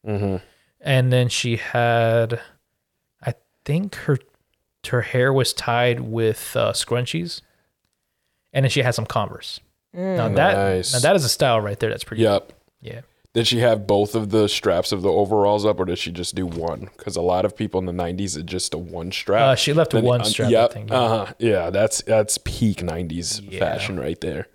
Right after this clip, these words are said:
Speaker 2: Yeah, even both
Speaker 1: Yeah.
Speaker 2: is pretty good, but with the
Speaker 1: Mm-hmm.
Speaker 2: one strap, I, it, like, I don't know, it just makes it very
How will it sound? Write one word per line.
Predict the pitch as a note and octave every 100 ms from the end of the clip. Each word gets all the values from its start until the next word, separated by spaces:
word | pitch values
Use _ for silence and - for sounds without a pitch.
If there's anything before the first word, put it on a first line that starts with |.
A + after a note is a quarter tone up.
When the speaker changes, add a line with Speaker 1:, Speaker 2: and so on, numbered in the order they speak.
| _
Speaker 2:
Yeah, | - G#2+
even | G#3+ B3 C#3+
both | E3
Speaker 1:
Yeah. | E3+
Speaker 2:
is | B2+
pretty | B2 G#2
good, | G#2+ A#2+
but | A#2
with | A2+ A#2+
the | C#3
Speaker 1:
Mm-hmm. | C3
Speaker 2:
one | C3+
strap, | C#3+ C#3 C3+
I, | A#2 -
it, | B2
like, | A2+ G#2+ G2+ -
I | C3+
don't | C#3
know, | A#2
it | G#2+
just | C3 -
makes | A#2 A#2 -
it | A2
very | G#2 G#2 G2+ G2